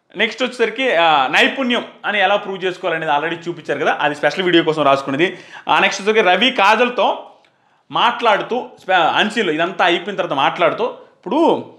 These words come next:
సరిగ్గా టీ షర్ట్ ధరించండి అంటే ఏంటి నీ మీనింగ్, నీ ఉద్దేశంలో ఏంటి?" అంటే కాజల్ అంటది, "ఫోల్డ్ ఉండకూడదు" అని, "ఫోల్డ్ ఉండకూడదు అనేసి నా మీనింగ్" అనేసి అంటే కా-, రవి, "పూల్లో ఫోల్డ్ అవ్వకుండా ఉంటుందా?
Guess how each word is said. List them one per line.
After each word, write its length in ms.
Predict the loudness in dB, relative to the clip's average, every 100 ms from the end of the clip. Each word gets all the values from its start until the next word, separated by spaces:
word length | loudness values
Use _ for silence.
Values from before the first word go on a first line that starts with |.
| _ _
సరిగ్గా 460 | 0 0 2 2 2
టీ 280 | 0 -4
షర్ట్ 220 | 0 0 2
ధరించండి 480 | 0 0 -2 0
అంటే 260 | -2 0 -2
ఏంటి 280 | -2 -2 -6
నీ 120 | -6
మీనింగ్, 320 | -6 -6 -6
నీ 100 | -8
ఉద్దేశంలో 420 | -6 -4 -2 0
ఏంటి?" 360 | 2 2 2 2
అంటే 520 | 2 2 0 0 -10 -20 _ _
కాజల్ 260 | 2 2 4
అంటది, 200 | 2 -2
"ఫోల్డ్ 440 | -6 -4 -2 -2 -4 -6
ఉండకూడదు" 540 | -12 -10 -10 -10 -6
అని, 160 | -6 -8 -16 _ _
"ఫోల్డ్ 220 | -6 -4
ఉండకూడదు 560 | -4 -8 -6 -2 -2 -2
అనేసి 320 | -2 -2 -2 2
నా 160 | 2
మీనింగ్" 300 | 4 2 2
అనేసి 240 | 2 2 -2
అంటే 340 | 2 2 2
కా-, 180 | 4 4
రవి, 340 | 4 2 0 -2 -20 _ _ -4
"పూల్లో 280 | -2 2 2
ఫోల్డ్ 280 | 2 2
అవ్వకుండా 260 | 0 -2 -6
ఉంటుందా? 440 | -4 2 2 2